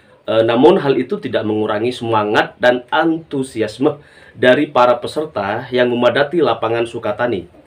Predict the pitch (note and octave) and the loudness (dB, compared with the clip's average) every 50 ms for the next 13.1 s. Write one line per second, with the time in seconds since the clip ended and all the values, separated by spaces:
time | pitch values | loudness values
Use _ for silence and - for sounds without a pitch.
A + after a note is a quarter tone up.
0 | - F#2 G2 G#2 G#2 - - _ _ - - G2 G#2 C3+ D3+ - - - _ _ | -12 -8 -8 -8 -8 -10 -18 _ _ -18 -6 0 2 2 2 2 0 -8 _ _
1 | _ _ _ - - A#2 A2+ - A2+ A#2+ C3 C3 A#2 A2 G2+ G2+ A2 G#2+ G2+ G#2 | _ _ _ -6 -6 -6 -2 0 0 2 2 2 0 0 -4 -4 -2 0 0 0
2 | A#2+ C3+ D3+ D3 - C#3+ B2 A#2 A2+ - - A2+ - F#2+ G#2 - - - G3+ G3+ | 0 0 0 -2 -2 -4 -4 -4 -4 -6 -6 -4 -2 0 0 2 2 2 2 2
3 | - - C#3 C3 C3 A2+ G2+ F#2+ F#2 F2+ G2 - - - - - - - B2+ B2 | 0 0 -2 0 0 -2 -2 -4 -6 -6 -8 -10 -12 -16 -18 -8 -4 -2 0 0
4 | B2+ B2 A#2 B2+ B2 B2 C3+ D3+ F3 - A2+ A2+ A#2+ A#2+ A#2 A2 A2 G#2+ - A#2 | 0 0 2 2 2 2 2 0 0 2 2 2 2 0 -2 -4 -6 -6 -4 -4
5 | A2 G#2+ - C3 C#3+ C#3+ - - - A2 A2 A2+ A2+ A2 - - C3 C#3 D3+ D3 | -4 -4 -2 -2 -4 -4 -4 -12 -14 -6 -2 -2 -2 -2 -2 -2 0 0 0 -2
6 | - - B2+ B2 A#2+ A#2 - - B2 A2+ A2 G#2+ - - D3+ D#3 D3 A#2 G#2 G#2 | -2 -2 -2 -2 -2 -2 -4 -2 0 0 0 0 -2 -4 -4 -2 -2 -2 -4 -6
7 | - - A2 - G#2+ - A#2 B2 C3+ A#2 F2+ E2+ - _ _ _ _ _ - - | -8 -10 -14 -14 -10 -6 -6 -6 -4 -6 -8 -10 -14 _ _ _ _ _ -20 -20
8 | - - - _ _ _ _ - - D3+ D#3 B2+ B2+ D#3 G3 G3 - C#3 A#2+ A#2 | -20 -20 -20 _ _ _ _ -2 2 2 4 4 4 4 4 4 4 4 4 4
9 | C3 D3+ F3 - D#3 C#3 C3 - C#3+ C3 A#2 A#2 A#2 A#2+ D3+ D3 - - D#3 D3+ | 4 2 0 0 0 -2 -2 -2 -4 -2 0 0 0 0 -2 -4 -4 -2 -2 -2
10 | C#3+ C#3 - - D#3+ D#3 D#3 - D#3+ E3 D#3+ - A#2 A2+ A2+ A#2 C3 C3 - - | -2 -4 -6 -4 -6 -6 -6 -6 -6 -6 -2 0 0 2 2 0 -2 -2 -4 -4
11 | C3+ C3 B2+ - - A2 A2 A#2 B2+ C3 C3 - - - - - - F#2+ F#2 F#2 | -4 -4 -4 -4 -4 -4 -2 -2 -2 -2 -4 -8 -16 -20 -18 -12 -10 -10 -8 -8
12 | F2+ F2+ F#2 G#2 G2+ G2+ G2 G#2 G2 - G2+ F2+ E2 E2+ F2+ F2+ E2+ F2 F2 E2+ | -8 -6 -4 -2 -2 -2 -4 -10 -10 -10 -10 -10 -10 -8 -8 -8 -8 -8 -10 -10
13 | E2 E2 | -12 -14